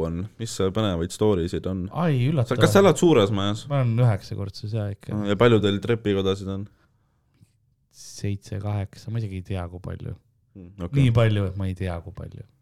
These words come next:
Speaker 1: Kas teil trepikojad on need, äh, mingi kolme-nelja uksega korteriga? Sest
Speaker 2: Aa,
Speaker 1: mina
Speaker 2: ei,
Speaker 1: elasin
Speaker 2: ei, ei.
Speaker 1: Õikal sellises ko-, trepi-, nagu üks korrus oligi üks trepikoda, vaata.
Speaker 2: Jaa, too, ja too on nagu,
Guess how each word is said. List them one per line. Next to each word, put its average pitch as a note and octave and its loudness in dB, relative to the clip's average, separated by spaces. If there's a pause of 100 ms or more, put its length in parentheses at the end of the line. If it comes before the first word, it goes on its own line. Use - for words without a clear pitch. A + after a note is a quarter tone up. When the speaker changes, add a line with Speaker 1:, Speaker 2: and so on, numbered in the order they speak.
(200)
Speaker 1:
Kas A#2 -4
teil D3 6
trepikojad A2 2
on F#2+ 2
need, G2+ 0
äh, E2 -2 (300)
mingi F#2+ -4
kolme-nelja G2+ 4
uksega E2 -6 (500)
korteriga? F2+ -2 (880)
Sest - -4
Speaker 2:
Aa, A#2+ 6
Speaker 1:
mina E3+ 8
Speaker 2:
ei, A2+ 8
Speaker 1:
elasin G#2+ 8
Speaker 2:
ei, - -
ei. E3 8
Speaker 1:
Õikal G#2 4
sellises G#2+ 2
ko-, A2+ 4
trepi-, A#2+ 2 (100)
nagu G#2 2
üks C#3 0
korrus A2+ 4
oligi G2 0
üks A#2 -4
trepikoda, D2+ -4
vaata. A#1 -14
Speaker 2:
Jaa, B2 0
too, C#3 -2 (100)
ja B2+ 2
too E3+ 2
on D#3 0
nagu, B2 -2